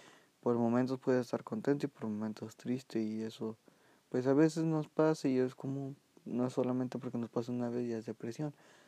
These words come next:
simplemente a veces es estrés que uno tiene y no, pues, no puede pensar bien y se nos da eso, pero realmente a veces afecta mucho diariamente. Y, pues, los tipos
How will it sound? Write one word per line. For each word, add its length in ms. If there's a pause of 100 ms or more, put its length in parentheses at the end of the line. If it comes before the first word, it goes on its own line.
(280)
simplemente 520
a 40
veces 340
es 140
estrés 460
que 200
uno 200
tiene 320
y 40
no, 140
pues, 260
no 160
puede 220
pensar 400
bien 180 (840)
y 160
se 140
nos 200
da 240
eso, 260 (200)
pero 760
realmente 480
a 20
veces 320
afecta 380
mucho 340
diariamente. 680 (800)
Y, 140
pues, 180
los 100
tipos 260